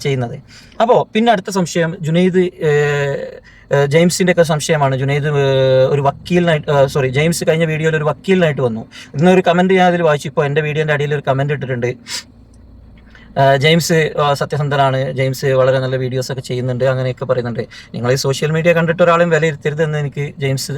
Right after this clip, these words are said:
പഠിപ്പിച്ചു തന്നൊരു പാഠമാണ് ഇന്നലത്തെ വീഡിയോ. ഓക്കെ, എനിക്കും ജെയിംസിനോട് ഒരുപാട് ആരാധന ഉണ്ടായിരുന്നു. എനിക്കും ജെയിംസിനോട്, അദ്ദേഹത്തിൻ്റെ വീഡിയോ, അദ്ദേഹത്തിൻ്റെ ആ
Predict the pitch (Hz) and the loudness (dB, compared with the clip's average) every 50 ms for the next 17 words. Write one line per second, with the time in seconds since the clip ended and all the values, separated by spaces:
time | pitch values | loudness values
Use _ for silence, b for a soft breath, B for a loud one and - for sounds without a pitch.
0 | - - 139 127 123 131 - 131 127 127 127 123 - 120 120 123 123 117 117 113 | -6 -4 -4 -4 -4 -6 -6 -4 -2 -2 -2 -2 0 0 0 2 2 0 -2 -4
1 | 117 - - B B B B B B B 135 127 127 123 120 135 123 120 117 95 | -6 -10 -16 B B B B B B B -2 0 0 0 0 -2 -4 -4 -4 -6
2 | 107 - - - - - 127 - 143 127 147 143 - B B B B B - 131 | -8 -12 -12 -12 -10 -10 -6 -4 -2 -2 -2 -2 -6 B B B B B -2 0
3 | 131 127 160 151 147 147 143 135 - - 147 143 143 139 143 139 135 139 135 131 | 0 0 0 0 2 2 0 0 0 0 0 0 2 2 2 2 4 4 4 4
4 | 131 131 131 131 127 123 123 123 120 123 127 127 120 113 - 127 120 123 120 113 | 2 2 0 -2 -2 -2 -2 -2 -2 -2 -4 -6 -6 -8 -8 -6 -6 -6 -6 -6
5 | - 123 127 127 123 123 131 143 139 120 127 123 - 127 123 123 123 117 123 123 | -6 -6 -4 -4 -4 -4 -4 -2 0 2 2 0 0 -2 -6 -6 -4 -2 0 0
6 | 123 120 127 123 - 127 123 123 123 | 2 2 0 -2 -2 -2 0 0 0